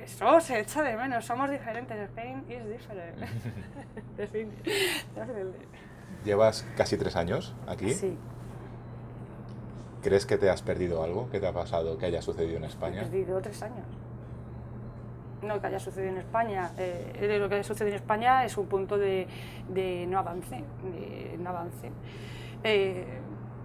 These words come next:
Speaker 1: yo, pero que, vamos, que digamos que a nivel personal es un poco que me, ese, ese no avance de España, no es que me importe, me duele.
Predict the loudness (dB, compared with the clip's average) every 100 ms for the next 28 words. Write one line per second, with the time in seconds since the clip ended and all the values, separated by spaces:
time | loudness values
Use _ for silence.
0 | -2 2 2 2 -2 -6 -10 -12 -10 -10
1 | -10 -10 -10 -10 -10 -10 -10 -10 -10 -10
2 | -10 -10 -10 -10 -10 -8 -8 -4 -4 -4
3 | -6 2 2 2 0 2 4 4 4 4
4 | 4 4 0 2 0 0 0 0 0 0
5 | -2 -2 -2 -2 0 4 4 2 2 2
6 | 2 0 2 2 4 2 0 0 -2 2
7 | 0 2 -2 2 4 4